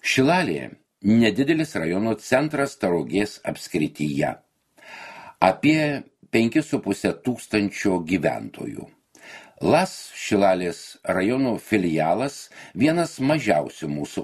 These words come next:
organizacijoje. Iš viso trisdešimt keturi nariai, iš jų dvidešimt keturi gyvena kaime, dešimt mieste, iki pensinio amžiaus devyniolika, pensinio penkiolika. Socialinės reabilitacijos paslaugų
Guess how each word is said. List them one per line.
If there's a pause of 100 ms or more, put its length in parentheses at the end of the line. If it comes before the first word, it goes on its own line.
organizacijoje. (340)
Iš
viso
trisdešimt (180)
keturi
nariai,
iš (100)
jų (340)
dvidešimt
keturi
gyvena (180)
kaime,
dešimt
mieste, (420)
iki
pensinio
amžiaus
devyniolika,
pensinio
penkiolika. (680)
Socialinės
reabilitacijos
paslaugų